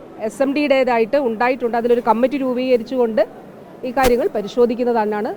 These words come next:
നീ തീരുമാനിച്ചിട്ടുള്ളത്. ആ കമ്മിറ്റി രണ്ടാഴ്ചയ്ക്കുള്ളിൽ റിപ്പോർട്ട് നൽകണം എന്നാണ് പറഞ്ഞത്. ഇപ്പോൾ ഒരാഴ്ച കഴിഞ്ഞു, അടുത്ത ഒരാഴ്ചയ്ക്കുള്ളിൽ ആ കമ്മിറ്റിയുടെ റിപ്പോർട്ട് നൽകും. ആ കമ്മിറ്റിയുടെ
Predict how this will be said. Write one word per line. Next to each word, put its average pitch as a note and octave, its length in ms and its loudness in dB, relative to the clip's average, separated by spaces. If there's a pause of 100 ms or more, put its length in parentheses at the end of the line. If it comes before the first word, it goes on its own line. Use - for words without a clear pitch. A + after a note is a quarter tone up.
(240)
നീ G#3+ 80 -2 (140)
തീരുമാനിച്ചിട്ടുള്ളത്. A#3+ 720 0
ആ - 20 2 (120)
കമ്മിറ്റി C4+ 320 0 (100)
രണ്ടാഴ്ചയ്ക്കുള്ളിൽ C#4+ 800 2
റിപ്പോർട്ട് C#4 320 4
നൽകണം C#4 260 0
എന്നാണ് C#4 280 0
പറഞ്ഞത്. A3 280 0
ഇപ്പോൾ A#3 160 0
ഒരാഴ്ച B3 300 0 (320)
കഴിഞ്ഞു, A#3 360 -2 (500)
അടുത്ത D4 240 2
ഒരാഴ്ചയ്ക്കുള്ളിൽ C4 640 2
ആ - 20 2 (120)
കമ്മിറ്റിയുടെ A#3 400 -4
റിപ്പോർട്ട് A3+ 300 0
നൽകും. F3 220 -6 (540)
ആ D#4+ 40 4 (100)
കമ്മിറ്റിയുടെ D#4 400 4